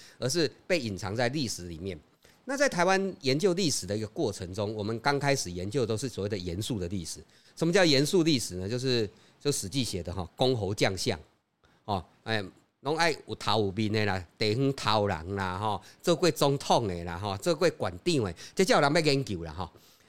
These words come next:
啊，啊，政治啦，吼，啊，社会的东西反而比较少人研究。社会是什么呢？就是我们人民的生活。百姓的生活较少人研究，是怎样呢？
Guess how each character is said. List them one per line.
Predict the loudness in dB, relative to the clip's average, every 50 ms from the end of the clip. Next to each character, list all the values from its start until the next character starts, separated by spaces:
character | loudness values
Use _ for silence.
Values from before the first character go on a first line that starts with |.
| _
啊， | -2 0 2
啊， | 2 2
政 | 2 4 4 4 4 4
治 | 2 0 2 2
啦， | 2 2 0
吼， | 0 -4 -6 -8 _ -4
啊， | -2 -2 -2 -2 -6 -10 _ _ _ _ _ _ _ _ _ _
社 | -8 0 2 4 6 6
会 | 6 6 6
的 | 4 4
东 | 2 2 2 2
西 | 2 2 2 2 2 2
反 | 0 -2 -4 -4 -2
而 | -4
比 | -6 -4
较 | -2 -2 -2
少 | -2 -4 -8
人 | -10 -10 -10
研 | -10 -10 -10 -8
究。 | -6 -6 -6 -6 -8 -14 -20 -20 -20 -20 -16 _
社 | -2 2 4 6 6
会 | 6 6
是 | 6 4
什 | 2 4
么 | 4 4 4
呢？ | 4 4 4
就 | 2 2
是 | 2 4
我 | 2 2
们 | 2 0
人 | -2 -2 -2
民 | -2 -4 -4 -6
的 | -6
生 | -6 -4 -4 -6
活。 | -6 -8 -10 -10 -12 -16 -20 _ _ _ _ _ _ _ _ _ _ _ _ _ _
百 | 4 4 4
姓 | 6 4 4
的 | 2
生 | 4 4 4 4 4
活 | 4 4 2 2 0 -2
较 | -2 0
少 | 2 4 4
人 | 4 2 2 0
研 | 0 -2 -2
究， | -4 -6 -2
是 | 0
怎 | 2 4 6
样 | 6 6 4
呢？ | 4 2